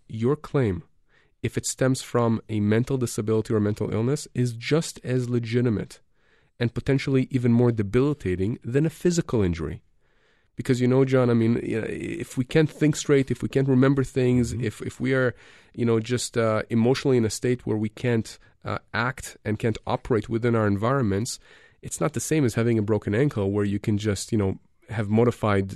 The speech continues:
Speaker 1: uh,
Speaker 2: Yeah, it
Speaker 1: duties.
Speaker 2: sucks, but you can manage, right? Being
Speaker 1: Exactly.
Speaker 2: mentally incapacitated is no
Speaker 1: Exactly.
Speaker 2: good, right?
Speaker 1: And oftentimes in those situations, that's really when it's the family members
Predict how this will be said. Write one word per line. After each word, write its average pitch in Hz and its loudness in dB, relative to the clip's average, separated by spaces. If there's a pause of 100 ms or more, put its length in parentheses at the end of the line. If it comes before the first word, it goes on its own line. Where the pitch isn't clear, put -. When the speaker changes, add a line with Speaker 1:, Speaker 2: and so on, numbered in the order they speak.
(120)
Speaker 1:
uh, 101 -6
Speaker 2:
Yeah, 101 -4
it 92 -2
Speaker 1:
duties. 147 6
Speaker 2:
sucks, 135 2
but 131 -2
you 120 2
can 120 2
manage, 117 0
right? 98 0
Being 120 4
Speaker 1:
Exactly. 127 4
Speaker 2:
mentally 101 -2
incapacitated 87 -6
is 76 -12
no 113 0
Speaker 1:
Exactly. 107 -2
Speaker 2:
good, 78 -6
right? 101 -4
Speaker 1:
And 127 4
oftentimes 139 2
in 107 4
those 131 2
situations, 110 -2 (260)
that's 113 -2
really 127 2
when 107 2
it's - -4
the 104 -6
family 131 2
members 95 0